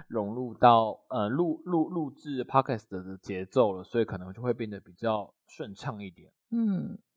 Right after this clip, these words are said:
Speaker 2: 而且我其实一直觉得就是，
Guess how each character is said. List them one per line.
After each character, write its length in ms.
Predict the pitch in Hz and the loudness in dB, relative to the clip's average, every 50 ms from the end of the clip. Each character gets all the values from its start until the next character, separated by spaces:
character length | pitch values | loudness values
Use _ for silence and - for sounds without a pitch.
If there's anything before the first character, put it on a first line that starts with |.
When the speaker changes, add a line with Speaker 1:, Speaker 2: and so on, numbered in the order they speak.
| _ _ - | _ _ -6
Speaker 2:
而 80 | 240 | -4
且 160 | 226 262 277 | -2 0 2
我 160 | 262 240 214 185 | 2 2 2 0
其 240 | 185 - - 202 | 0 -2 -4 -4
实 460 | 185 175 196 208 196 196 185 190 214 - _ _ _ _ _ _ _ | -4 -2 -4 -2 -2 0 0 -2 -4 -6 _ _ _ _ _ _ _
一 120 | - 240 208 | -4 -4 -2
直 140 | 226 214 | -2 -4
觉 180 | 196 202 196 185 | -2 -2 -2 0
得 380 | 185 185 180 180 - - - 202 | 0 0 -2 -2 -4 -6 -6 -4
就 120 | 208 214 | -4 -4
是， 560 | 196 - 226 226 220 220 226 233 233 247 240 | -4 -2 -2 -2 0 0 -2 -2 -4 -6 -10